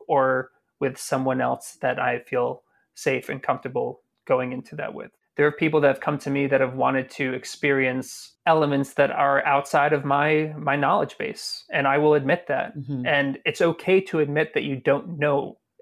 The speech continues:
Speaker 1: everything, that you don't also feel comfortable. A lot of this is around also boundaries. I know we've probably only said it a couple times, but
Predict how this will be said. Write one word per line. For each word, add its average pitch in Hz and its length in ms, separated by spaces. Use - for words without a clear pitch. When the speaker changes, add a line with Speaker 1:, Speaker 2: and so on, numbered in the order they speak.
Speaker 1:
everything, 139 500
that 143 140
you 139 100
don't 147 200
also 143 320
feel 156 280
comfortable. - 720
A 160 60
lot 156 240
of 170 120
this 165 200
is 156 140
around 139 400
also 139 400
boundaries. 131 880
I 147 100
know 139 400
we've 156 220
probably 170 240
only 139 160
said 151 220
it 131 80
a 123 40
couple - 280
times, 139 380
but 135 220